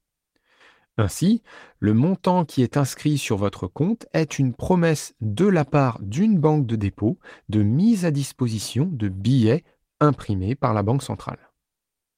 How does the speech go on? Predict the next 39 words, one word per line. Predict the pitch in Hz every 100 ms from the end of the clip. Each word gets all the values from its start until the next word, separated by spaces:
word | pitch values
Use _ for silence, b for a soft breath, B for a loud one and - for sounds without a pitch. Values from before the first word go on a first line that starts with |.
| _ _ _ b b
Le | - 98
seul | - 175
moyen | 151 151 147 147
de | 113
faire | 101 120 101
une | 95 92
demande | 95 127 131 131 127
de | 110
monnaie | 101 113 117
centrale | - 113 - 117 101 - -
auprès | 196 - - 160
d'une | 113 107
banque | 104 107 - -
commerciale, | - 143 117 - - 95 123 226 B B B
le | -
seul | 98 107 101
moyen | 107 107 110
de | 98
faire | 92 - 101
en | 104
sorte | - 120 104 -
que | 98 90 b -
la | 90
banque | 92 117 113 - _ -
tienne | - 214 127 95 _
la | 101 101
promesse | - 113 107 - -
inscrite | 160 156 - - 160
sur | - -
votre | 95 92 104
compte, | - 196 262 - B B B B
c'est | - - 214
de | 196
vous | 151
rendre | 113 127 185 127
au | 107
distributeur | 98 151 - 156 147 160 143
de | 120
billets | 107 98 92